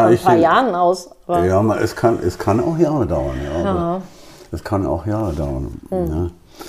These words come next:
Speaker 2: Und man nimmt natürlich dem Krieg, äh, indem man, äh,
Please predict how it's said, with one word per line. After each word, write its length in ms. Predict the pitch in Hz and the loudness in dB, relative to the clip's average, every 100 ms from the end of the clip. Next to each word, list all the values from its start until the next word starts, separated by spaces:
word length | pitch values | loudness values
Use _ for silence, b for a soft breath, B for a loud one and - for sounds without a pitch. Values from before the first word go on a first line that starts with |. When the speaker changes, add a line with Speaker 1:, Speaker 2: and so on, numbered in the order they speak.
| B B B | B B B
Speaker 2:
Und 100 | 92 | 2
man 140 | 98 107 | 4 6
nimmt 200 | 151 113 | 4 2
natürlich 300 | 117 120 120 | 2 2 2
dem 200 | 110 98 | 2 0
Krieg, 420 | - 104 127 92 - _ - - | 2 2 2 -4 -12 _ -12 -8
äh, 380 | 67 90 92 - | -2 2 2 0
indem 240 | 95 101 | 0 0
man, 300 | 101 92 85 - | 2 0 -2 -8
äh, 600 | - - 82 78 80 78 | -14 -10 -8 -6 -6 -8